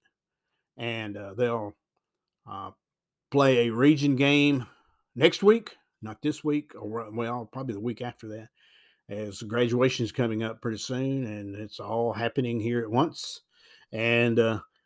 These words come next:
it'll be interesting. It'll be fun time. So if you wanna see some good baseball, go out to Hayden, uh, starting Thursday. I think it's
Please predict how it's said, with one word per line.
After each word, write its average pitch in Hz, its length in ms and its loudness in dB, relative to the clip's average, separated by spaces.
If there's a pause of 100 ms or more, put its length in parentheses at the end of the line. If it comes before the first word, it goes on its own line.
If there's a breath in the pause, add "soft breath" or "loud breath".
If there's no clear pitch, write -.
(360)
it'll 202 100 12
be 254 200 8
interesting. 170 640 8
It'll 120 100 2
be 160 140 10
fun 180 260 6
time. 170 380 4
So 131 120 0
if 117 100 2
you 143 60 8
wanna 165 120 6
see 160 200 6
some 113 240 0
good 120 160 2
baseball, 156 460 2
go 123 140 2
out 113 160 0
to 92 80 -12
Hayden, 180 440 2 (800)
uh, 101 140 -14
starting 127 460 0
Thursday. 143 520 4
I 110 60 -2
think 117 240 -8
it's - 960 -10